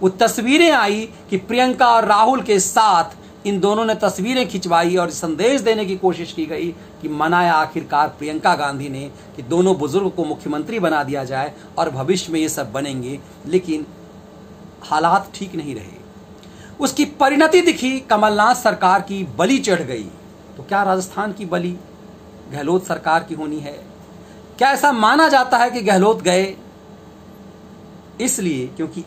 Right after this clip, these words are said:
आज जिस ढंग से वो मीडिया के सामने आए और जो जो बातें की, वो ऐसा लगता है कि हारे और थके हुए लग रहे थे। ये संदेश देना कि इस देश के डीएनए में कांग्रेस है,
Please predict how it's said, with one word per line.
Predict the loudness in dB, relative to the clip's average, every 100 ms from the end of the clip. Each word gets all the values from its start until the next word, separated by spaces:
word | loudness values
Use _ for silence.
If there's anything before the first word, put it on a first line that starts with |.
| 0
आज | 2 2 0
जिस | -8 -4
ढंग | -4
से | -2
वो | -4 -2
मीडिया | -4 -2 -2
के | -4
सामने | -8 -2 0 0 -2 -4
आए | -8 -12 -16 -20 -20 -20 -20 -20 -20 -20 -20 -20 -20 -20 -20 -12 0
और | 2 2 -2 -18 -20 -16 -4
जो | 0
जो | 2
बातें | 2 4 2 2 -4
की, | -2 -8 -10 -14 -20 -20 -14
वो | -10 -2
ऐसा | -2 0 -2
लगता | -4 -6 -6
है | -4 -8
कि | -10
हारे | -10 -2 0 0
और | -2 -4 -8 -14
थके | -10 -6
हुए | -6 -8
लग | -12 -14
रहे | -16
थे। | -18 -20 -20 -20 -18 -8
ये | -8
संदेश | -6 -6 0 0
देना | 2 -2 -2
कि | -2
इस | -8
देश | -8 -6 -6
के | -6
डीएनए | -10 -10 -6 -2 -2 -2
में | -4
कांग्रेस | -6 -6 -6 -10 -12
है, | -14